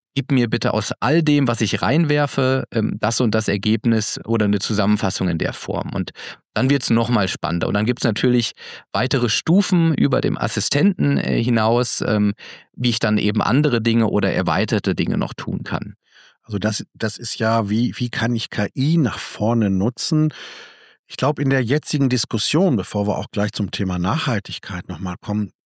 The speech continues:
Speaker 2: ist auch sehr, sehr stark, und das ist ja eher dann die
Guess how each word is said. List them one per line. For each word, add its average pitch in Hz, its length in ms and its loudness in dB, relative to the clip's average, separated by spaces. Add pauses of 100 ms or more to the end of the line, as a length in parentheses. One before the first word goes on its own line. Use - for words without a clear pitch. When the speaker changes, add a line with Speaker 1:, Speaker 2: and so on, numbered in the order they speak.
(120)
Speaker 2:
ist - 200 -8
auch 120 140 -4
sehr, 120 300 0
sehr 139 180 0
stark, 123 460 0
und 113 100 0
das 110 140 -2
ist 110 160 -4
ja 113 80 0
eher 113 260 -2
dann 104 220 -2
die 98 160 -6